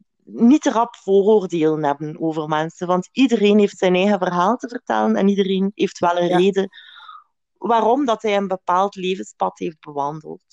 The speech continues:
Speaker 2: Ja, en dat heb je bij je patiënten, eh, pas je dat toe, maar ik kan me ook voorstellen dat dat, eh, in jouw persoonlijke leven ook wel een meerwaarde is geweest, om op die manier,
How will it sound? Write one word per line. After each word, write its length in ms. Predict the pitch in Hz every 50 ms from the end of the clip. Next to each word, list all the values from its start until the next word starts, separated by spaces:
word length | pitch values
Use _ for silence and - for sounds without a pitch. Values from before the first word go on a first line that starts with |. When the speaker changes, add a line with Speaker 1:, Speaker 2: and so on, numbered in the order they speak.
| - - _ _ _ _ _ _ _ _ _ _ _ _ _ _ _ _ _ _ _ _ _ _ _ _ _ _ _ _ _
Speaker 2:
Ja, 260 | - 160 160 160 - _ _ _ _ _
en 140 | - 185 185
dat 140 | 196 190 196
heb 180 | 202 190 -
je 420 | - 190 180 165 160 165 160 143 - _ _ _ _ _ - 139 139 - -
bij 280 | 160 156 156 170 165 160
je 80 | 156
patiënten, 760 | 151 - 135 135 - - 147 143 160 180 - - 220 226 220
eh, 340 | 220 214 214 202 196 196 190 165 - - - - - - - _
pas 220 | - 180 180 -
je 100 | - 202
dat 200 | 175 185 180 -
toe, 340 | _ - 202 226 262 302 311 _ _ _ _ _ _ _ _ _
maar 380 | - 160 - - 135 - 110 98 _ -
ik 160 | - - - _ _ _ _ _ _ _ _ _ _ _ _ _ _ _ _ _ _
kan 160 | - 175 170
me 60 | 160
ook 180 | - 190 196 -
voorstellen 540 | - 190 185 208 202 - - 247 254 262 208
dat 180 | 196 185 190
dat, 260 | - 175 175 - -
eh, 140 | - 170 165 -
in 160 | - 180 175
jouw 180 | 170 170 160 160
persoonlijke 640 | - - 143 - - 190 196 240 262 226 - - 165
leven 360 | 160 175 196 220 226 226 - -
ook 240 | - 190 233 - -
wel 260 | 240 233 196 175 -
een 120 | 185 180 180
meerwaarde 600 | 170 165 165 165 160 151 147 147 151 156 156 -
is 200 | - 165 - -
geweest, 460 | - 180 165 160 131 139 - - -
om 100 | 151 160
op 160 | 156 143 143 -
die 140 | 202 233
manier, 420 | 208 175 156 165 190 185 160 156